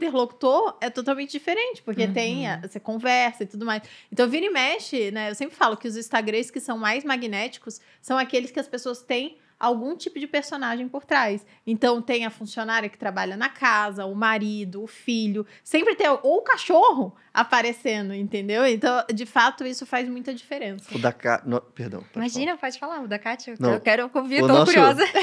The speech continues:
Speaker 3: o nosso primeiro viral da Kátia foi um vídeo que era sobre traição.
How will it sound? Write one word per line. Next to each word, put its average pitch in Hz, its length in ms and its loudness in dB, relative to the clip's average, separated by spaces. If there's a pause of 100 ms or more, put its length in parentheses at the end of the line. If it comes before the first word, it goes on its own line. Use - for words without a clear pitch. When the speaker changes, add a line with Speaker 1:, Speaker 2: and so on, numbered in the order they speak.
(160)
Speaker 3:
o - 40 8
nosso 349 260 6
primeiro 151 460 6
viral 117 540 2
da 107 100 -4
Kátia 113 460 0
foi 107 200 -4
um 104 100 -2
vídeo 104 260 -8
que - 80 -10
era 107 140 -4
sobre 110 320 -8
traição. 123 440 -2